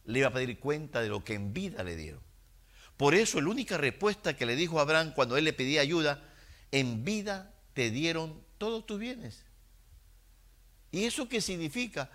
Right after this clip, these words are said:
Que lo que te dieron era precisamente para que lo disfrutaras y para que a-, te acordaras de los demás. Para que fueras de bendición para las otras personas.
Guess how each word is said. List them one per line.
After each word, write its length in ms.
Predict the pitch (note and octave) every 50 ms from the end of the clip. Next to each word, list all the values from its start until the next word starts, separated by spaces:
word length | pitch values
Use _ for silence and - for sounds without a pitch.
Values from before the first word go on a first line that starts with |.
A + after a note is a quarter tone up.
| - - - - - - -
Que 120 | C3 B2+
lo 140 | B2 A#2+ F#2
que 100 | A#2 A#2+
te 160 | - - A2+
dieron 320 | A2 B2+ E3+ G#3 G#3 F#3+
era 160 | F#3+ F#3+ E3+ -
precisamente 680 | D3+ D3+ E3 D#3+ D3+ D#3 C#3+ C3 A#2 G2+ - - G2 F#2
para 340 | - - B2 A#2 A#2 A2
que 60 | - A#2+
lo 100 | A#2+ A#2
disfrutaras 640 | A#2 A2 G2+ G#2+ A2 - - F#3+ G3+ F#3+ F3+ - - - - - - - - -
y 120 | - D3 C#3
para 280 | - - C#3 C3 A#2
que 180 | G2 B2+ A#2+ - - - -
a-, 220 | - A2+ - - - - - - - - - - -
te 80 | A#2+
acordaras 800 | A#2 - - A2+ G#2+ G#2+ C3 D#3+ E3+ D#3+ D#3 C3+ - - - - - - - -
de 140 | G2 A2+ G#2+
los 160 | G#2+ F#2+ F#2+
demás. 540 | G2+ F#2+ A#2+ E3 D#3+ - - - - - - - - - - - - - - - - - - - - - - - - - - - - - - -
Para 180 | - D#3+ D#3+ D#3
que 140 | D3+ D3+ B2+
fueras 260 | G#3 A#3+ B3 B3 A#3+
de 80 | A3
bendición 760 | G3+ F#3 E3+ D#3 D3 D3 C#3 B2+ - - A3 A#3+ B3+ B3 B3 G#3
para 180 | - E3 D3
las 140 | C#3+ C#3+ D#3+
otras 260 | F#3+ F#3+ - F#3 D#3
personas. 760 | - - C3+ B2 - - A3+ A#3+ B3+ - - - - - -